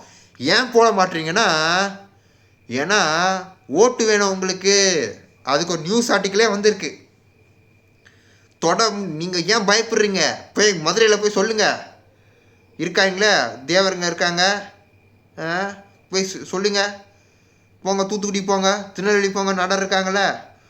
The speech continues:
போங்க, கிருஷ்ணகிரி, விழுப்புரம், வன்னியர் இருக்காங்களா, தலித் சமூகம் இருக்காங்க, அங்க போய் நீங்க பிரச்சாரம் பண்ணீங்களே ஜாதிக்கு எதிரா, பண்ண மாட்டீங்க.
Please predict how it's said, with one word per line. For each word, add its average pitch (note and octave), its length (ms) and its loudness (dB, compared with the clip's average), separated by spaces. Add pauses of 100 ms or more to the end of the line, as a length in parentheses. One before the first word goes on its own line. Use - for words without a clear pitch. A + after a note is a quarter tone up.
(160)
போங்க, F#3+ 320 0
கிருஷ்ணகிரி, G#3 600 -4 (920)
விழுப்புரம், G3+ 600 0
வன்னியர் F#3 300 0
இருக்காங்களா, F#3 720 -2 (1160)
தலித் F#3+ 220 2
சமூகம் G3 380 0
இருக்காங்க, F#3+ 680 0 (440)
அங்க G#3 380 2
போய் G#3+ 320 4
நீங்க G3 380 -2 (300)
பிரச்சாரம் G#3 480 0
பண்ணீங்களே G#3 520 0 (240)
ஜாதிக்கு F3 420 0
எதிரா, E3+ 300 2 (720)
பண்ண F#3+ 280 0
மாட்டீங்க. F3+ 760 -4